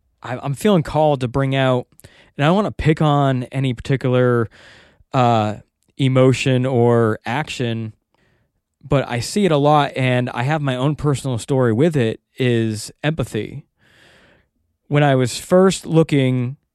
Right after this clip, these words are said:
for a self-development practice,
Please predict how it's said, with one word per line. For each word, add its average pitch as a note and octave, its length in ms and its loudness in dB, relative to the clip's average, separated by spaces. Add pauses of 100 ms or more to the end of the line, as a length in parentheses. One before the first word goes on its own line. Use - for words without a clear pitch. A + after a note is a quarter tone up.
for B2+ 840 2 (460)
a A#2 80 -10
self-development B2 960 0 (220)
practice, B2+ 880 -4